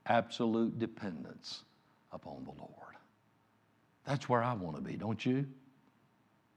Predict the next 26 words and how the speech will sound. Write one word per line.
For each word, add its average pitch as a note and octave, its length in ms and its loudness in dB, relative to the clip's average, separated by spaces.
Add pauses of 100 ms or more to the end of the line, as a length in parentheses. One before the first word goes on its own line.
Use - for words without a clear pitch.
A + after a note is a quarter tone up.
(100)
I A2+ 120 8
don't G#2+ 120 6
want G2 140 4
to E2 100 0
just F#2 160 -6
be G2 100 0
caught F2+ 420 -2
up F2 180 -6
in - 100 -6
some E2+ 220 -6
personality. D#2+ 800 -8
I - 1040 -20
want G#2 180 -4
to - 160 -20
be A2 80 -2
caught A#2 320 6
up G#2+ 160 2
in E2+ 120 -4
someone's G2 480 2
movement. G2 640 -2 (2250)
I A2 80 -2
want G#2 220 0
to E2 60 -2
be E2 260 -2 (1080)
a F#2 80 -6
follower F2 600 0